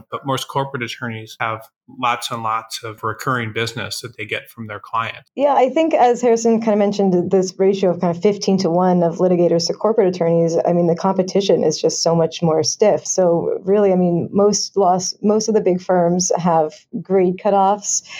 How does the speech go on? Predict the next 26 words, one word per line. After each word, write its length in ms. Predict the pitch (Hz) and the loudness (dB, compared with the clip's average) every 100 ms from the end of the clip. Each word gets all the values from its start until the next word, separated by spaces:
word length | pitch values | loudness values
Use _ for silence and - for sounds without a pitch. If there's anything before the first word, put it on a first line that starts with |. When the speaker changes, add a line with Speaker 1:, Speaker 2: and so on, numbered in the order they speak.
| - - | -16 -8
Speaker 2:
and 320 | 180 170 170 165 | -2 0 0 -2
school 460 | - - 214 208 | -4 0 0 0
cutoffs. 720 | 208 202 190 190 202 196 - | 0 2 4 2 2 -2 -8
Uh, 320 | - 180 170 160 | -2 2 2 2
so 140 | 175 | 0
like 180 | 165 165 | -2 0
the, 400 | 165 - - - - | -2 0 -4 -6 -2
your 140 | 175 | -2
school 240 | - 190 180 | 0 0 0
has 140 | 175 | 0
to 60 | - | -2
be 100 | 165 | 0
ranked 320 | 165 170 170 | 2 0 0
in, 280 | 165 156 160 | 0 0 0
you 80 | |
know, 60 | 156 | 0
the 120 | 156 | 0
top 220 | 185 175 | 0 -2
twenty 220 | - 170 170 | 0 -2 0
schools, 580 | - 175 170 165 170 | -2 0 2 2 2
and 160 | 170 160 | 0 0
you 80 | 156 | 0
have 180 | 160 - | -2 -2
to 80 | 156 | -4
have 100 | - | 0
done, 420 | 156 156 151 | 0 2 0